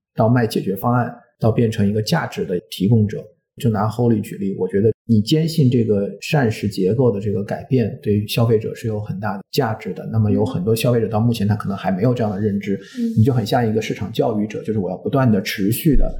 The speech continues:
Speaker 1: 去教育这个市场，帮助大家改变观念的这样的一个认知。所以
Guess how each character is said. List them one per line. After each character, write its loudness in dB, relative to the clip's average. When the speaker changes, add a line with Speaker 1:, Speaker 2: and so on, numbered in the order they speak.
Speaker 1:
去 0
教 2
育 2
这 -2
个 -4
市 -8
场， -12
帮 4
助 2
大 -2
家 -2
改 -10
变 -2
观 2
念 4
的 2
这 -6
样 -2
的 -4
一 -4
个 -4
认 -2
知。 -8
所 2
以 2